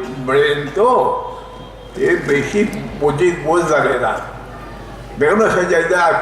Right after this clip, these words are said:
দুটো বাঙালি একসঙ্গে থাকতে পারে না, কিছু তার কোথাও দেখবেন না।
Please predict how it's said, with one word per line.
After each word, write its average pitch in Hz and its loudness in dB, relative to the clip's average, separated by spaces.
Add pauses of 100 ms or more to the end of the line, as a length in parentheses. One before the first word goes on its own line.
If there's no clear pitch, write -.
(100)
দুটো 170 -2
বাঙালি 185 4
একসঙ্গে - 2
থাকতে 151 0
পারে 127 2
না, 117 -2 (1080)
কিছু 180 2
তার 165 4 (120)
কোথাও 226 4
দেখবেন 165 2
না। 131 0